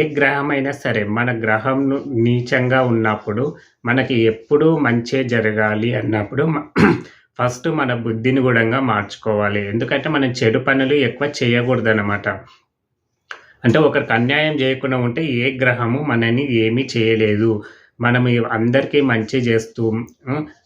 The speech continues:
మంచి పనులు చేస్తూ ఉన్నామనుకోండి, అ-, ఏ గ్రహమైనా సరే మనకు, మనపై చెడు ప్రభావం చూపిస్తున్నా గానీ అవి ఏవి మనకు ఎక్కువగా బాధించవు. ఎందుకంటే మ-, ఏదైనా సరే మన ప్రవర్తన మీదనే ఉంటది.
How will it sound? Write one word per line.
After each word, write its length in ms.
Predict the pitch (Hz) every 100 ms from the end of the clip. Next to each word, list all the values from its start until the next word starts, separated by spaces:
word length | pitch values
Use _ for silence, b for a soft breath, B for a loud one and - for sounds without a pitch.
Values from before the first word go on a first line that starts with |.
| -
మంచి 340 | 110 117 113
పనులు 380 | - 135 131 131
చేస్తూ 460 | 120 113 110 - 113 110 110
ఉన్నామనుకోండి, 800 | 113 123 123 110 107 107 107 107 110 -
అ-, 160 | 117 120 120
ఏ 100 | 120 143
గ్రహమైనా 560 | 147 139 120 131 123 123
సరే 280 | 127 117 104
మనకు, 360 | 107 120 120 120 120
మనపై 500 | 113 113 107 117 117 139
చెడు 280 | - 113 120
ప్రభావం 500 | 131 131 131 127 120
చూపిస్తున్నా 760 | - 117 113 117 - 110 107
గానీ 340 | 104 101 104 143 202 B B -
అవి 220 | 113 117 117
ఏవి 300 | 117 120 131
మనకు 380 | 151 123 113 110
ఎక్కువగా 440 | 143 107 120 110 135
బాధించవు. 680 | 113 104 104 104 101 107 104 104
ఎందుకంటే 440 | 110 131 139 135
మ-, 220 | 160 127 117 117
ఏదైనా 400 | 123 147 151 151
సరే 220 | 139 151
మన 180 | 151 123
ప్రవర్తన 560 | - 107 113 123 143 139
మీదనే 340 | 143 139 143
ఉంటది. 400 | 143 120 113 104